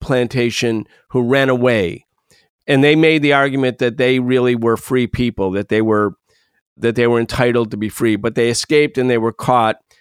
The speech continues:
Here's what Norris says, quote, "When we were sent back to Arlington,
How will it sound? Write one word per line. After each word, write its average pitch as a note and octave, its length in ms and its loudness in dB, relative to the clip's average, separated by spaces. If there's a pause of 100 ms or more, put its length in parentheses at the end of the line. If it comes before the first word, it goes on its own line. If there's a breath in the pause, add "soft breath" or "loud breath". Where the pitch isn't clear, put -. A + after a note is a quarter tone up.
(400)
Here's D3+ 480 0 (180)
what B2+ 240 0
Norris A#2+ 380 0
says, G2 520 -2
quote, D3 380 2 (460 soft breath)
"When C3+ 180 2
we G3+ 140 2
were B3 160 2
sent D#3 280 0
back D3+ 260 0
to A#2+ 200 -2
Arlington, B2 800 0